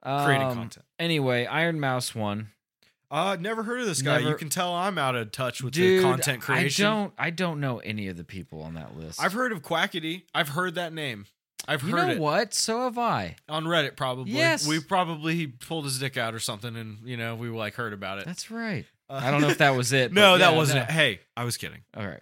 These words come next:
Speaker 2: but, uh, go ahead.
Speaker 1: <laughs> Best esports athlete. Uh, the best esports athlete judged to be the most outstanding for performance and conduct.
Speaker 2: They put athlete in quotes.
Speaker 1: In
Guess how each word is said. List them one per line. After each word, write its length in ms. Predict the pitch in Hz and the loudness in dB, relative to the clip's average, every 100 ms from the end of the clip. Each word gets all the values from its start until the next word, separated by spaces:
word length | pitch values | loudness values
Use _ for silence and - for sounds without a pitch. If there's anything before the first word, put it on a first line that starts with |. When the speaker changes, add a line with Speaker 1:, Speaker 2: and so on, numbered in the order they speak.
| _ | _
Speaker 2:
but, 160 | 139 143 | -6 -2
uh, 140 | 156 | -2
go 160 | 135 131 | 0 0
ahead. 320 | 165 226 170 - | 0 0 -2 -8
Speaker 1:
<laughs> 200 | _ 196 | _ -4
Best 240 | 240 - | -2 -2
esports 560 | 208 226 - 202 175 - | -4 -4 -4 -4 -4 -4
athlete. 480 | 143 190 - 127 127 | -2 -2 -4 -8 -8
Uh, 140 | - 113 | -10 -10
the 80 | 113 | -8
best 340 | 127 127 - | -4 -4 -4
esports 440 | 120 127 - 110 - | -8 -10 -10 -12 -12
athlete 420 | 110 110 117 107 | -12 -12 -12 -14
judged 400 | - 113 110 113 | -12 -12 -10 -12
to 60 | 107 | -14
be 100 | 104 | -14
the 80 | 98 | -12
most 260 | 101 98 | -12 -10
outstanding 460 | 90 82 - 104 104 | -12 -10 -10 -10 -14
for 120 | - | -16
performance 560 | 107 - 107 104 113 - | -20 -20 -16 -14 -14 -14
and 280 | 101 90 90 | -14 -16 -18
conduct. 580 | - 147 175 107 - - | -10 -6 -4 -6 -10 -16
Speaker 2:
They 80 | 98 | -14
put 240 | - 120 | -8 -8
athlete 500 | 69 92 87 87 80 | -6 -8 -8 -10 -14
in 100 | 76 | -14
quotes. 260 | - 82 | -16 -14
Speaker 1:
In 60 | 76 | -10